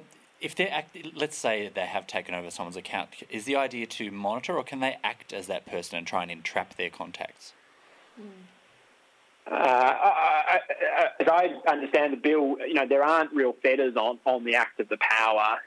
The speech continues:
Speaker 3: Um, you know, th-, there'd be broader questions if they entrapped us to then, if they sought to prosecute on that basis. Um, but yeah, in, in theory, uh, at least the, the bill is not,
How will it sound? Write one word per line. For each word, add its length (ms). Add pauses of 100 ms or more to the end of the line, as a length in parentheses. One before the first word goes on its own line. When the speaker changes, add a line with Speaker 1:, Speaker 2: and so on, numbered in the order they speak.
(140)
Speaker 3:
Um, 340 (300)
you 80
know, 60
th-, 180
there'd 180
be 120
broader 420
questions 400
if 100
they 200
entrapped 500
us 160 (140)
to 100
then, 320 (180)
if 80
they 140
sought 160
to 80
prosecute 580
on 140
that 140 (100)
basis. 420 (260)
Um, 380
but 240
yeah, 140
in, 240
in 160
theory, 480 (280)
uh, 180
at 100
least 240 (120)
the, 140
the 140
bill 260
is 160
not, 320